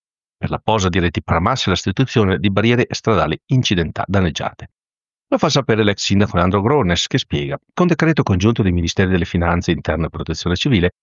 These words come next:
sono stati finanziati cinquecento inter-, quattro interventi nel Veneto per un totale complessivo di sessantacinque milioni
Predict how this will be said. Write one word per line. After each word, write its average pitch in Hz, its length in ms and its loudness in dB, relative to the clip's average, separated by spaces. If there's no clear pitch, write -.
sono - 160 -2
stati - 260 -2
finanziati 117 460 2
cinquecento 127 480 2
inter-, 107 220 -2
quattro 104 300 0
interventi 98 460 0
nel 92 160 4
Veneto 87 380 2
per 113 140 0
un 135 60 0
totale 87 380 2
complessivo 98 480 0
di 82 80 -2
sessantacinque - 840 0
milioni 95 460 2